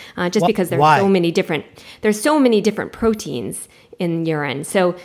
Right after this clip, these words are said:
Speaker 1: you know, when you're, when you're making a, an assay for it,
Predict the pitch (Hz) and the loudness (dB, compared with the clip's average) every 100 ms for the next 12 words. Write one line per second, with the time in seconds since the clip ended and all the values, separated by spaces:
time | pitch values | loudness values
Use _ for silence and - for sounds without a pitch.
0 | - - 208 190 185 190 196 175 165 - | -14 0 2 4 2 4 4 2 0 -4
1 | 180 180 175 165 - 190 196 196 165 156 | -2 -2 -2 -4 -2 0 0 -2 -6 -6
2 | - - 175 156 202 214 214 175 165 165 | -12 -8 -8 -4 -2 -2 -2 -4 -2 -4
3 | 156 160 | -2 -4